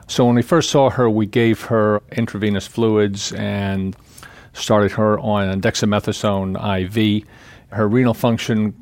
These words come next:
very rapidly improved. We also had her seen by a wound care specialist. Interestingly, the wound care specialist in our hospital is a myeloma survivor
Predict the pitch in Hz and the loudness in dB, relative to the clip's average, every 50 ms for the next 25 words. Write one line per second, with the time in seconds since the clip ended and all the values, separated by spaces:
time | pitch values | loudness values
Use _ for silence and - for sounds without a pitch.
0 | - - 110 120 123 123 123 117 110 117 113 107 - 110 107 104 104 101 95 92 | -16 -8 -2 0 2 2 4 4 4 4 2 2 0 -2 -2 0 0 0 -2 -4
1 | - - 127 117 110 107 104 104 104 110 117 120 - 117 110 107 107 98 - - | -4 0 0 2 2 0 0 0 0 0 0 0 0 0 2 2 0 0 -2 -2
2 | 117 113 110 104 95 107 107 101 101 98 98 98 92 92 95 101 107 113 113 110 | -2 0 0 0 0 0 2 2 2 2 2 0 0 -2 -2 -2 -2 -2 -2 -2
3 | - - - - 107 104 101 98 - - - 110 101 - - - 98 101 101 - | -4 -8 -6 -4 -2 -2 -2 -2 -4 -4 -4 -4 -4 -4 -4 -4 -2 -4 -4 -4
4 | - - - 117 110 - 107 98 - - 101 98 98 95 95 98 101 110 113 104 | -8 -10 -6 -6 -6 -4 -4 -6 -4 -4 -2 -2 0 0 0 0 0 0 0 0
5 | - 113 107 98 - - - 104 98 - 113 104 - - 104 95 92 107 104 98 | 0 0 0 0 -2 -2 -4 -4 -4 -2 -6 -8 -4 -4 -4 -2 0 0 0 -2
6 | - - - 101 98 98 98 - 104 95 95 101 98 95 95 98 98 98 95 95 | -2 -4 -4 -4 -2 -2 -4 -4 -4 -2 -2 0 0 0 0 0 0 -2 -4 -4
7 | - - 107 92 104 104 104 104 104 98 101 101 | -4 -6 -6 -2 0 0 2 2 0 0 0 -2